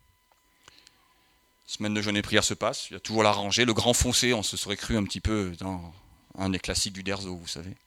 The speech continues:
Et le dimanche matin, pendant le culte,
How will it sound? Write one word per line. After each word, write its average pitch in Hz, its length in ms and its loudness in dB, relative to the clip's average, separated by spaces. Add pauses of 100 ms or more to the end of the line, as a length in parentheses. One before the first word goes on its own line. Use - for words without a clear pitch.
(1600)
Et 151 880 10 (880)
le 120 120 4
dimanche 170 340 2
matin, 95 340 0 (760)
pendant 120 220 10
le 104 40 6
culte, - 400 -4